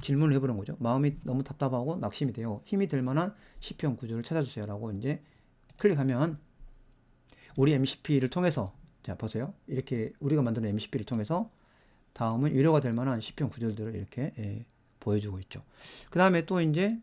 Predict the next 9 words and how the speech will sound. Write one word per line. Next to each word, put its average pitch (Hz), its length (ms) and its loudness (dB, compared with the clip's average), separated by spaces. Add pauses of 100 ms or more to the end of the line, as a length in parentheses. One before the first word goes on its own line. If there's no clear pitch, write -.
음, 127 420 -4 (3750)
자, - 140 -20
그 143 100 -10
다음에, 175 840 2 (520)
예, 123 420 -12 (1900)
또 147 100 -4
어떤 151 200 0
질문을 135 300 2
해볼까요? 135 360 -4